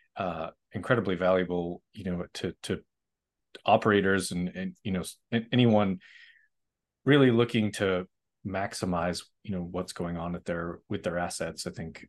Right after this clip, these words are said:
um, it makes a lot of sense to have that, have you as a, as a consultant and, and sort of use your services. So thank you for coming on and,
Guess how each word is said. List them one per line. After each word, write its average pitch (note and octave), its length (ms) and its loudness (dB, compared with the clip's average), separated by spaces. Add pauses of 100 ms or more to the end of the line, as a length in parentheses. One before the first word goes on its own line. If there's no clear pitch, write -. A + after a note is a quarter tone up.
um, E2+ 300 -10 (180)
it F#2 80 -8
makes F2+ 220 -6
a F2+ 40 -4
lot D#2+ 120 -6
of D#2+ 60 -10
sense E2+ 300 -8
to - 80 -8
have E2 240 -8
that, E2+ 280 -6
have F2 240 -6
you F2 100 -8
as F2 140 -8
a, F2 160 -12
as F2+ 100 -6
a F2 60 -10
consultant F2+ 560 -6
and, F2+ 240 -8
and E2+ 240 -8
sort F2 140 -8
of E2+ 60 -10
use E2+ 220 -10
your - 100 -10
services. D#2+ 520 -10
So F2+ 180 -4 (420)
thank C3 200 6
you B2 60 0
for A#2+ 120 2
coming A2 240 6
on A2 300 8
and, F#2 140 -2